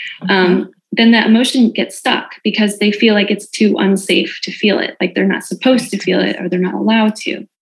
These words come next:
Speaker 1: And then it just stays in them. Um, and em-, emotions are a form of energy that has to come out. And so if it doesn't come out the way it, it,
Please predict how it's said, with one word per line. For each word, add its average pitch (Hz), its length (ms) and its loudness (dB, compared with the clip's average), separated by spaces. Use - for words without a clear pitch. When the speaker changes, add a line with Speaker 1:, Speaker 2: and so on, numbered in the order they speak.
Speaker 1:
And 214 100 6
then 254 80 6
it 240 100 2
just 190 200 -6
stays 180 480 -2
in 196 180 4
them. - 380 -4
Um, - 440 -2
and 202 160 4
em-, 196 200 2
emotions 202 800 2
are 185 480 2
a 196 80 0
form 185 280 2
of 185 140 -2
energy 185 720 2
that 175 260 -4
has 170 380 -6
to 208 80 -4
come 233 240 4
out. 214 360 2
And 196 160 2
so 185 100 0
if 185 100 -4
it 175 100 -6
doesn't 196 260 -2
come 196 140 2
out 180 160 -2
the 185 60 -2
way 185 260 2
it, - 200 -4
it, - 260 -8